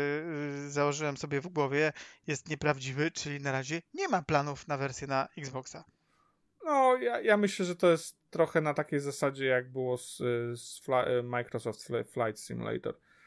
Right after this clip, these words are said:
Speaker 2: mm, który notabene też dzisiaj dostał, y, kolejną łatkę i Francja i k-, kraje Beneluxu się pojawiają, znaczy pojawiają, Boże, e, są ręcznie doszlifowywane. E,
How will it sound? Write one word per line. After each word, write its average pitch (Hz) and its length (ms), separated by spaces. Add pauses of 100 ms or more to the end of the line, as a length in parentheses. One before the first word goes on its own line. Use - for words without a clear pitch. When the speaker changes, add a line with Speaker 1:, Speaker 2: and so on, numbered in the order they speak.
(320)
Speaker 2:
mm, 117 160
który 117 220
notabene 113 500
też 113 140
dzisiaj 113 320
dostał, 110 640
y, 113 40
kolejną 110 440
łatkę 113 360
i 110 60
Francja 110 540
i 117 180 (100)
k-, - 80 (220)
kraje 117 300
Beneluxu 123 560
się - 120
pojawiają, 110 600
znaczy 113 200
pojawiają, 107 520
Boże, 107 280 (460)
e, 107 380
są 143 280
ręcznie 147 460
doszlifowywane. 127 920 (640)
E, 110 440